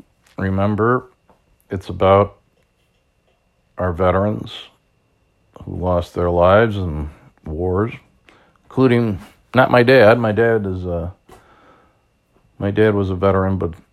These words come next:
and he is dead, but not because of the war. Uh, I think Veterans Day is a memory of, of the veterans of, of various wars, and Memorial Day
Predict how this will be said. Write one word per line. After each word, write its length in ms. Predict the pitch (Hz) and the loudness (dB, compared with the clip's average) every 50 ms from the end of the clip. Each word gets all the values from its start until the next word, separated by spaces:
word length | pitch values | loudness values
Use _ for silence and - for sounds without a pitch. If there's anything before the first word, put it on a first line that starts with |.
| _ | _
and 120 | - 90 87 | -6 -4 -2
he 140 | 85 101 98 | -2 -2 -2
is 160 | 95 92 87 | -2 -2 -2
dead, 360 | 90 98 92 90 87 85 82 | 0 0 2 2 0 -2 -4
but 120 | 87 82 | -8 -8
not 240 | 82 90 92 92 85 | -6 -6 -6 -6 -6
because 280 | - 78 - 98 92 90 | -8 -8 -6 -6 -4 -4
of 60 | 90 | -4
the 80 | 87 85 | -6 -6
war. 460 | 82 85 85 85 82 78 82 90 92 90 - _ _ _ _ _ _ _ _ _ - - _ _ _ - | -6 -4 -6 -6 -6 -6 -6 -8 -8 -12 -18 _ _ _ _ _ _ _ _ _ -20 -20 _ _ _ -14
Uh, 480 | - 90 87 82 80 80 - - - - - - - - | -10 -8 -8 -8 -8 -10 -12 -12 -14 -14 -14 -16 -16 -14
I 40 | - 90 | -10 -8
think 220 | 110 107 95 80 | -6 -6 -4 -2
Veterans 500 | 76 104 107 113 120 117 110 107 104 92 | 0 2 2 2 2 0 0 -2 -4 -2
Day 560 | - 107 104 104 101 101 98 95 98 95 - _ _ _ _ _ _ _ _ _ _ _ _ _ _ _ _ _ _ _ _ _ _ - | 0 2 4 4 4 4 2 2 0 -2 -6 _ _ _ _ _ _ _ _ _ _ _ _ _ _ _ _ _ _ _ _ _ _ -14
is 160 | - 95 90 | -12 -10 -8
a 60 | 95 | -6
memory 560 | 92 95 98 95 95 95 95 92 92 90 90 90 | -4 -4 -2 -2 -2 -2 -2 -2 -2 -2 -2 -2
of, 360 | 90 87 85 82 82 - - - - | -4 -4 -6 -8 -10 -14 -16 -14 -10
of 240 | 87 87 85 76 78 | -8 -8 -8 -8 -8
the 60 | 85 | -8
veterans 680 | 82 90 90 90 92 95 95 92 90 87 85 80 - | -4 -2 0 0 0 0 0 -2 -2 -4 -6 -6 -6
of, 280 | 90 85 82 82 73 - - | -8 -10 -8 -10 -12 -12 -12
of 120 | - 85 82 | -12 -12 -10
various 520 | 87 92 90 87 87 87 87 85 - - | -8 -6 -6 -4 -4 -4 -4 -6 -6 -8
wars, 500 | 92 87 87 90 90 90 92 92 87 87 | -10 -8 -6 -6 -4 -4 -4 -4 -4 -4
and 120 | 90 85 | -6 -4
Memorial 560 | 85 85 87 90 92 95 98 98 98 98 98 98 | -4 -4 -4 -2 -2 0 0 2 2 2 0 0
Day 480 | 92 98 98 98 98 95 92 87 90 | 0 2 2 2 2 2 0 -2 -4